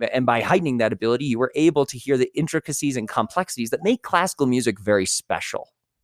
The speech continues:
And what ended up happening is, is, uh, C D, C Ds come, online streaming comes, and now people can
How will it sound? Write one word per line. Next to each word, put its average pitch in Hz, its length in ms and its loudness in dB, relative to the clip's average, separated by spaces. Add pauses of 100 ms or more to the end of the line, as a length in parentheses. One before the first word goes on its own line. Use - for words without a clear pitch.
(2250)
And 123 400 6
what 127 120 6
ended 135 240 6
up - 120 4
happening 151 420 2
is, 156 300 2
is, 104 340 0
uh, 107 220 0
C 120 240 0
D, 120 200 0 (280)
C - 180 -4
Ds 143 280 0
come, 147 420 2 (260)
online 120 400 2
streaming 131 460 -2
comes, 123 400 0
and 117 200 -4
now 113 220 2
people 117 340 0
can 104 400 -2